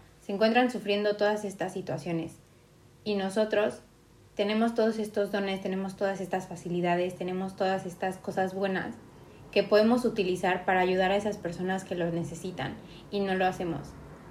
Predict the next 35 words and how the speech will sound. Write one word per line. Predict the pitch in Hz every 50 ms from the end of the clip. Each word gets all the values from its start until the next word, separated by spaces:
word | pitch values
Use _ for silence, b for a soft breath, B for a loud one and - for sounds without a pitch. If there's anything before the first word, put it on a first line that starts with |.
| - -
¿Cuántas | - 208 214 214 214 214 208
veces? | 220 214 214 214
Es | 226 220 240 -
que | - 240
no | 233 226 214 220
tengo | 214 214 190 170
tiempo, | 170 185 190 190 180 175 165 165 170 B B B B B B - -
es | 190 190 -
que | - - 220 208 202 196 190 185 175 165 - -
no | 202 196 196 196 190
tengo, | - 196 196 190 185 175 175 165 156 151 151 - - - - - - -
eh, | 185 170 165 165 156 156 151 143
la | 165 170
energía. | 165 160 151 156 - - 202 196 170 151 -
Y | 190 196 240
es | 277 254 262
válido, | 277 285 262 220 185 165 165
nosotros | 165 185 190 190 196 - - 214 208
somos | 214 208 220 220 220
seres | 208 196 185 185 -
humanos | 175 170 175 175 170 165 175 175 - B B B B B B B B - - -
y | 185 190 190 180 170 160 143 139 - - - - - - - - - - - - - - - -
obviamente | 190 190 196 190 185 185 185 180 185 180
tenemos | 180 180 180 175 175 175 170
muchas | 180 180 175 - 170 170
cosas | - - 170 - 180 170 175
que | - 156
hacer, | 156 160 - 170 170 170 170
pero | - 170 160 147 143 - B B B B B B - - - -
siempre | - - 226 214 208 202 208 208 208
es | 208 208
bueno | 202 196 196 196 190
voltear | 180 175 170 170 175 185 170 175
a | 175 170
ver | 170 170 165 160 -